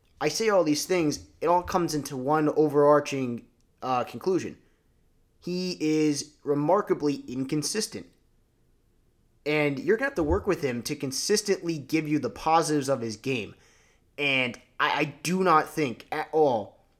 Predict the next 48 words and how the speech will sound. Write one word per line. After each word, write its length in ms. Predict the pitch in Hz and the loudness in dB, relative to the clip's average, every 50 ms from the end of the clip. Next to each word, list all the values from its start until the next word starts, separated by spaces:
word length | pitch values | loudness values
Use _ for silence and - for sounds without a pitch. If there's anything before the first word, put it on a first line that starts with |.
| _ - | _ -10
that 60 | 131 | -8
he 180 | 131 135 160 160 | -6 0 0 0
is 80 | 156 | 2
going 220 | 151 160 156 156 139 | 4 2 2 2 0
to 100 | - - | -2 -2
be 160 | 143 139 127 | 0 0 0
a 60 | 120 131 | 2 2
long-term, 640 | 135 139 143 151 160 165 156 - - 151 147 147 | 4 6 6 6 4 2 0 -2 0 0 0 -2
high-level, 640 | 147 - - 147 147 156 151 151 151 143 147 147 143 | -4 -2 0 2 2 4 4 4 4 4 4 2 0
dependable 600 | 135 131 127 - - 147 147 147 143 135 139 131 | 0 -4 -6 -4 -4 -2 -2 0 0 0 -2 -2
starting 360 | - - 143 131 127 123 120 | -2 -2 -2 -2 -2 -2 -4
quarterback 500 | - 127 127 127 123 123 120 117 - - | -2 -2 -2 -2 -2 -4 -6 -6 -8 -8
in 60 | 120 | -10
the 100 | 113 113 | -8 -8
N 80 | 113 110 | -8 -8
F 180 | 104 98 - | -10 -12 -14
L. 160 | - - - - _ _ _ _ _ _ _ _ _ _ _ _ _ 131 | -16 -18 -18 -20 _ _ _ _ _ _ _ _ _ _ _ _ _ 4
I 140 | 135 143 | 4 4
just 180 | 147 151 147 139 | 4 2 -2 -2
think 160 | 151 151 - | -2 -2 -2
there's 160 | 123 110 104 | -2 -4 -4
too 160 | - - - 165 | -6 -6 -4 -4
many 180 | 180 185 196 | -4 -4 -6
flaws 600 | 185 - 160 151 151 151 151 151 147 143 139 - - - - _ _ _ _ _ _ | -8 -4 0 4 4 6 6 6 4 2 0 -4 -10 -18 -20 _ _ _ _ _ _
and 200 | - 117 117 110 | -8 -8 -6 -6
too 140 | - - 160 | -4 -4 0
much 240 | 165 170 165 165 - | 0 0 0 0 -2
inconsistency 1120 | 165 160 156 - 165 151 147 - - 156 147 - - 147 135 - - 135 135 131 131 131 - - _ | -4 -4 -4 -4 -4 -4 -4 -4 -4 -4 -4 -4 -6 -6 -6 -4 -4 -2 -2 -2 -4 -4 -10 -10 _
that 100 | - 123 | -8 -6
has 220 | - 139 139 147 143 | -2 -2 -2 -2 -2
to 100 | - 147 | -4 -4
be 80 | 139 | -4
coached 400 | 131 - - 160 160 151 - - | -6 -2 0 0 0 0 0 0
out 180 | 139 139 143 143 | 2 4 4 2
of 120 | 139 127 | 2 0
him, 320 | 135 139 135 131 127 127 - _ _ _ _ | -2 -2 -2 -2 -4 -6 -8 _ _ _ _
and 80 | - 117 | -10 -8
he's 120 | 120 107 | -6 -2
gonna 120 | 127 156 151 | 0 0 0
have 60 | 143 | 0
to 60 | - | -2
be 120 | 123 113 104 | -8 -10 -10
coddled 680 | - - - - 160 156 160 170 170 175 170 170 165 | -10 -10 -6 -2 2 4 4 4 4 4 2 0 0
to 120 | 135 139 | -2 -4
a 60 | 120 | -4
very 600 | 110 107 120 131 131 180 196 196 196 190 180 165 | -4 -8 -12 -6 -2 2 2 4 4 2 0 0
large 360 | 147 143 147 151 156 156 151 139 | 2 4 6 6 6 6 4 0
extent 640 | 117 - - - - - - 151 143 131 117 | -6 -8 -8 -8 -6 -4 -2 -2 -2 -2 -4